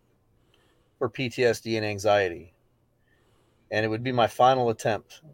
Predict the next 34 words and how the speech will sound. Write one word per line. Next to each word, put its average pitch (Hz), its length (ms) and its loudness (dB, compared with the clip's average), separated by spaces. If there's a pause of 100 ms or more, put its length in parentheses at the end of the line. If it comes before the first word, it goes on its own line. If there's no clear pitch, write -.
I 104 60 0
remember 127 460 0
us 135 100 -2
talking 110 580 6 (460)
and 110 140 -6
you 135 80 -6
telling 131 360 6
me 110 160 -2
about, 107 400 6 (600)
um, 95 520 -6 (400)
how 120 600 6
I 123 160 4
was 123 200 -2
to - 120 -12
start 123 420 0
this, - 440 -6
this 110 200 -10
therapy. 107 580 -4 (600)
And 110 80 -4
if 113 80 -4
they 117 140 0
didn't 143 280 -2
get 151 220 6
it, 113 160 2 (720)
it 113 80 0
was 117 140 -6
gonna 110 180 -4
be, 110 200 -4 (160)
it 123 100 0
was 113 120 -2
gonna 110 140 -2
be 107 160 -6
my 101 180 -2
day," 101 380 0